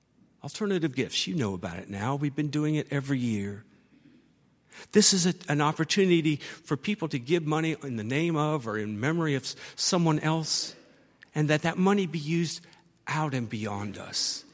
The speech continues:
As Terry said recently, reflecting on this, it really wasn't just about raising money. It was about inviting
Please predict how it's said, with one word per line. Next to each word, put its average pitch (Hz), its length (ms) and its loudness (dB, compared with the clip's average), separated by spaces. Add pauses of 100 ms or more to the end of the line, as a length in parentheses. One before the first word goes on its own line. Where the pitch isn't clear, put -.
(1300)
As - 100 -4
Terry 143 240 2
said 123 320 0
recently, 113 480 -2 (240)
reflecting 117 500 -2
on 110 180 -2
this, - 340 -6 (440)
it - 160 -4
really 208 200 4
wasn't 120 500 0
just - 320 -4
about 95 340 -4
raising 98 400 -6
money. 95 440 -10 (1200)
It 208 100 0
was 220 140 2
about 175 340 -2 (400)
inviting 143 720 0